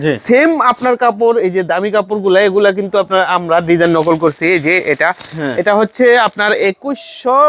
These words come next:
Speaker 2: উম, টাকা থান,
Speaker 1: হ্যাঁ।
Speaker 2: বাইশশো, চব্বিশশো টাকা থানের। এই কাপড়গুলো আমরা সেম আপনার এই, এই দি-,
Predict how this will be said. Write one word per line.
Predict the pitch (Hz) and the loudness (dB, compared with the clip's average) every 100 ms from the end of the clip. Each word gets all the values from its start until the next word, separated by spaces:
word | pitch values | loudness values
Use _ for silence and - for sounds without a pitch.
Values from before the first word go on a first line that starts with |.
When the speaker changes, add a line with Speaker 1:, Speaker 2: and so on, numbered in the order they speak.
| 269 - _ _ _ _ | 2 -4 _ _ _ _
Speaker 2:
উম, | 190 208 214 220 | -8 -6 -6 -4
টাকা | 220 226 | -2 -2
থান, | 220 190 185 202 254 _ | -4 0 0 -2 -8 _
Speaker 1:
হ্যাঁ। | 139 120 104 _ | -12 -12 -14 _
Speaker 2:
বাইশশো, | 160 185 214 - 220 214 | -6 -2 -2 -2 -2 0
চব্বিশশো | 226 196 247 233 | 0 -2 -2 -2
টাকা | 208 190 | 0 -2
থানের। | 180 175 165 202 | -2 0 0 0
এই | 180 | -2
কাপড়গুলো | 180 208 202 226 226 208 | 0 -2 0 0 2 2
আমরা | 214 196 185 | 2 2 -2
সেম | 202 - 180 185 | -2 -6 -6 -6
আপনার | 180 180 175 | -6 -2 -2
এই, | 165 151 143 139 143 - | 0 0 0 0 -4 -6
এই | - 160 | -2 -2
দি-, | 160 | -2